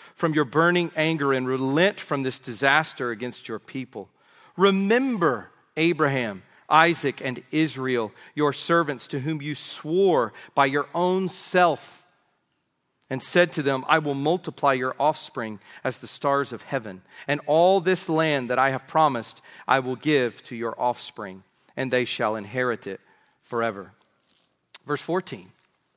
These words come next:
"And the Lord relented from the disaster that he had spoken of bringing on his people." You can go ahead and be seated. Let's pray and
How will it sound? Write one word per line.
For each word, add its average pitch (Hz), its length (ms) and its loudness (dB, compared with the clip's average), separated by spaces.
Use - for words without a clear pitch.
"And 160 180 4
the 147 80 0
Lord 165 340 2
relented 139 520 0
from 120 180 -6
the 117 80 -4
disaster 113 760 -2
that 110 100 -6
he 110 120 -4
had 101 100 -8
spoken 117 580 -6
of 101 160 -10
bringing 101 420 -8
on 101 100 -16
his 101 140 -18
people." - 400 -20
You 113 60 -18
can 110 160 -10
go 110 80 -6
ahead 101 100 -4
and 95 60 -10
be 98 60 -14
seated. 147 340 -12
Let's - 180 -6
pray 135 420 0
and 117 220 -8